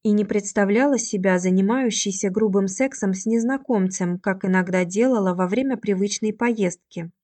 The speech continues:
или же когда притворялась, что наблюдаю за тем, как моя Стиви, стуча ножками по полу, занимается балетом.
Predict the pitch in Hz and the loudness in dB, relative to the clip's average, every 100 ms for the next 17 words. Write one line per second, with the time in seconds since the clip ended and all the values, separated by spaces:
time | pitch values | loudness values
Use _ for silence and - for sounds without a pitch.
0 | - 226 214 202 208 214 208 202 208 208 | -4 0 0 0 -2 -2 0 0 0 -4
1 | 202 202 208 269 247 196 - 208 208 202 | 0 2 2 2 0 -2 -2 0 0 0
2 | 220 208 202 196 202 196 - 208 190 196 | 0 2 2 2 2 0 0 -2 0 -4
3 | 190 202 196 190 190 - 277 254 185 185 | -2 0 2 0 -4 -2 0 0 -2 -6
4 | - 202 196 196 196 196 - 196 190 190 | -8 -6 -2 0 2 0 -2 -2 0 -2
5 | 185 - 277 226 185 190 196 202 202 202 | -4 0 0 0 0 0 2 2 0 -2
6 | 220 220 254 226 190 180 170 | -4 -2 0 0 -2 -4 -8